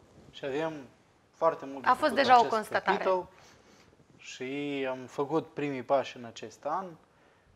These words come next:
Speaker 1: Sunt în deplină desfășurare lucrări pe foarte multe din sectoarele care au fost, uh, uh, la care au fost atribuiți banii din, uh, fondul rutier.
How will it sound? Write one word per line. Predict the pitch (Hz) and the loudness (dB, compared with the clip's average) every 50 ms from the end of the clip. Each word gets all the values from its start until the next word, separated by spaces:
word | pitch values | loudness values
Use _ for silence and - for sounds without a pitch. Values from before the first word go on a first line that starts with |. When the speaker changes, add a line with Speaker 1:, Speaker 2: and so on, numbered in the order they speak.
| _ _ | _ _
Speaker 1:
Sunt | - - 165 175 170 165 143 | -12 -6 -4 -4 -4 -4 -6
în | 143 135 131 131 | -8 -10 -8 -6
deplină | 131 127 135 - 151 175 180 170 156 143 135 | -8 -8 -8 -8 -8 -6 -6 -6 -6 -8 -8
desfășurare | 123 123 127 120 - 139 127 - - 135 131 135 147 147 143 135 127 123 123 120 113 113 | -8 -8 -8 -8 -8 -10 -10 -6 -6 -4 2 4 4 6 4 4 2 -2 -6 -6 -6 -6
lucrări | 120 120 - - 143 147 143 120 | -8 -8 -6 -2 0 0 0 -2
pe | - - 127 | -4 -10 -12
foarte | - - - - 170 170 151 - - 135 | -12 -10 0 6 6 6 6 6 -2 -6
multe | 135 139 135 127 110 - | -6 -6 -8 -8 -8 -10
din | 113 110 120 147 160 135 | -12 -8 -6 -6 -6 -6
sectoarele | 117 - 131 120 - - - 143 139 131 123 113 110 113 110 104 | -8 -8 -10 -10 -8 -2 2 4 4 4 4 0 -6 -8 -10 -8
care | - 117 117 117 | -8 -8 -6 -6
au | 117 110 | -6 -10
fost, | - - 135 131 123 117 - _ _ - | -8 -6 -6 -4 -6 -6 -10 _ _ -12
uh, | 127 120 120 120 120 117 - - - - - - - - - - - - _ - | -8 -6 -6 -6 -6 -8 -10 -14 -20 -20 -20 -20 -20 -20 -20 -20 -20 -20 _ -14
uh, | 139 131 123 123 123 123 120 120 120 120 120 120 120 139 151 - | -12 -8 -6 -6 -4 -4 -4 -4 -4 -4 -6 -8 -10 -14 -14 -2
la | 135 135 131 | 0 0 2
care | - 160 147 139 | 6 8 8 8
au | 131 | 8
fost | 131 - 147 131 - | 4 2 -6 -4 -2
atribuiți | 143 123 - 123 127 131 135 127 123 - - _ | -4 -4 -4 -6 -4 -4 -4 -6 -6 -12 -20 _
banii | - 127 135 135 131 127 120 | 2 4 4 4 4 0 -4
din, | 113 120 120 117 117 113 113 | -6 -8 -8 -8 -8 -12 -14
uh, | 117 117 117 117 117 113 110 | -14 -14 -14 -14 -16 -16 -16
fondul | - - 143 139 131 120 120 110 113 | -8 -6 -6 -6 -6 -8 -10 -12 -12
rutier. | 113 110 - - 117 120 147 185 202 - | -14 -14 -14 -10 -4 2 4 4 4 4